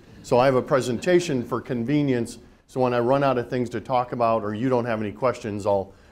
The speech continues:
flip a slide and, and, you know, try to talk about something next. So, uh, I am a very practical person. Uh, I'm in business to do one thing, and that is to make money.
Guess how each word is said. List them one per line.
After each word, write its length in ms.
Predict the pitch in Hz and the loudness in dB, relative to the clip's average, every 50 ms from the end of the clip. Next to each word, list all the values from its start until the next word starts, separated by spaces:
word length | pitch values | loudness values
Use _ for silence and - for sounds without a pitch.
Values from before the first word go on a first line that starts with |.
| _ _ | _ _
flip 220 | _ 131 123 117 120 | _ 0 0 0 0
a 80 | 113 | -6
slide 480 | 101 - - 110 107 110 107 104 107 101 | -6 -6 -4 -2 0 2 2 0 0 -2
and, 200 | 101 98 95 92 - - - - | -4 -6 -8 -10 -14 -18 -20 -16
and, 280 | 104 104 98 95 95 90 - - | -14 -12 -12 -12 -12 -14 -16 -14
you 80 | - 107 | -12 -12
know, 80 | 92 85 | -12 -12
try 220 | 82 - 117 104 | -10 -10 -8 -8
to 80 | 95 92 | -8 -8
talk 240 | - 107 101 95 | -4 -4 -4 -4
about 200 | - 95 92 90 | -2 -4 -4 -4
something 300 | - - 92 85 - 92 | -4 -10 -10 -10 -10 -12
next. 360 | 87 87 76 - - - - _ _ _ _ _ _ _ - - - - | -10 -10 -12 -14 -18 -20 -20 _ _ _ _ _ _ _ -20 -20 -20 -2
So, 420 | - 156 139 127 123 120 120 - | 4 4 6 6 6 2 0 -2
uh, 400 | - 135 131 123 117 117 110 - - - _ - - | -2 0 2 2 2 2 0 -2 -6 -16 _ -20 -8
I 200 | - 127 147 160 | -2 0 2 2
am 260 | 170 170 151 143 135 | 4 2 2 2 2
a 400 | 127 120 120 117 117 113 110 101 101 - - - _ - | 0 0 2 2 2 0 -2 -6 -10 -18 -20 -20 _ -16
very 560 | 107 110 135 135 135 139 139 139 135 135 135 135 - | -4 0 2 2 4 4 2 2 0 -2 -4 -8 -8
practical 520 | - 139 123 127 123 - 131 117 - 127 117 | -4 -2 -2 -2 -2 -6 -12 -6 -6 -6 -6
person. 540 | 120 - 131 117 113 - - 117 113 110 113 - - - - - - - | -4 -4 -4 -4 -4 -4 -6 -6 -6 -6 -10 -14 -20 -20 -20 -20 -16 -8
Uh, 320 | - 101 101 101 98 92 - - | -4 0 0 0 0 -2 -4 -4
I'm 260 | 104 107 117 123 127 131 | -2 0 0 0 0 0
in 240 | 123 123 127 123 | 0 0 0 0
business 460 | 113 120 117 110 110 117 110 104 - - | 0 0 -2 -2 -4 -6 -6 -6 -8 -10
to 140 | - 113 | -10 -8
do 180 | 104 104 110 107 | -4 -2 -2 -2
one 240 | 101 101 104 104 101 | -2 -2 -4 -4 -6
thing, 240 | 101 107 104 101 101 | -6 -6 -6 -6 -4
and 100 | 98 101 | -4 -4
that 120 | 101 101 | -4 -4
is 140 | 98 92 - | -4 -6 -6
to 100 | - 95 | -8 -6
make 240 | 98 101 95 - 107 | -6 -6 -6 -6 -6
money. 300 | 101 104 104 110 120 | -6 -4 -4 -4 -6